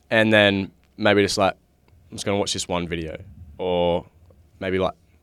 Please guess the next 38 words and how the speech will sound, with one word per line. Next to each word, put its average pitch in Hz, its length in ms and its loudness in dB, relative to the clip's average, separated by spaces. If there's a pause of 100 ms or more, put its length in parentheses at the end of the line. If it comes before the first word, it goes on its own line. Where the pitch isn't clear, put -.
(580)
maybe 98 180 -10
two, 117 460 4
or, 98 160 4
like, 92 140 0
depending 101 260 -4
on 92 40 -8
how 95 140 0
long 98 220 0
it 95 80 -4
is, 92 100 -6
f-, - 200 -16
how 101 180 0
long 95 100 -2
it - 60 -14
goes 98 220 2
for. 110 100 0
If - 100 -2
it's 92 80 -10
a - 40 -10
podcast 101 580 2
and 104 80 -6
it 90 40 -8
goes 101 180 2
for 104 80 -12
a - 20 -10
couple 92 340 -8
hours, 98 560 4 (360)
breaking 117 300 2
it 104 80 2
up 127 200 4 (320)
over, 113 120 2
like, 107 180 2
a 107 40 -10
couple 104 260 -8
days 101 380 2
in 104 60 -10
that 98 120 0
instance. 139 540 -2